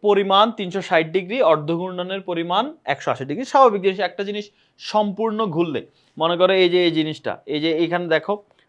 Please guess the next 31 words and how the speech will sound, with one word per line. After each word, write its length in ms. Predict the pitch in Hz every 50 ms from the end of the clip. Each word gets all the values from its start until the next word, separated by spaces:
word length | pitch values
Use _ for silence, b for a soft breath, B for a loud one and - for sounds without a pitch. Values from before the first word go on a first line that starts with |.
| _ -
মাথাটা 380 | 139 143 151 175 185 175 202
এখানে 340 | 190 170 165 180 180 185 185
আছে 300 | 185 180 175 - 269 277
আর 160 | - 123 156
এটার 160 | 151 151 156
পিছনের 380 | 151 - 156 143 - 170 165 160
সাইড 200 | 160 - 151 147
এ-, 280 | 135 123 123 - - 135
এখানে 220 | 120 127 120 120
আছে 240 | 110 101 95 - -
এই 100 | - 143
পেনটার। 440 | 131 139 127 104 98 92 90 90 90
এখন 200 | - 123 139 175
এটা 200 | 175 165 185 185
যদি 140 | 180 175 190
আমি 200 | 185 190 196 202 202 b b b b _ _
পূর্ণ 380 | 247 254 247 247 226 226 226 214
ঘূর্ণন 460 | 175 180 202 202 190 196 202 196 180
করে, 180 | 160 160 156
মানে 220 | 151 156 165 175 185
ঘুরে 440 | 165 139 135 160 180 185 196 214 226
এনে 220 | 220 220 214 226
মাথাটা 420 | 208 185 170 165 165 185 180 190
আবার 180 | 190 185 190 185
এই 100 | 185 156
জায়গায় 260 | 147 147 139 151 156
আনতে 240 | 147 127 113 107 117
হবে, 120 | 113 123
এই 60 | 135 127
যে 100 | 135 131
ঘুরে 580 | 120 117 123 135 143 156 160 190 233 311 -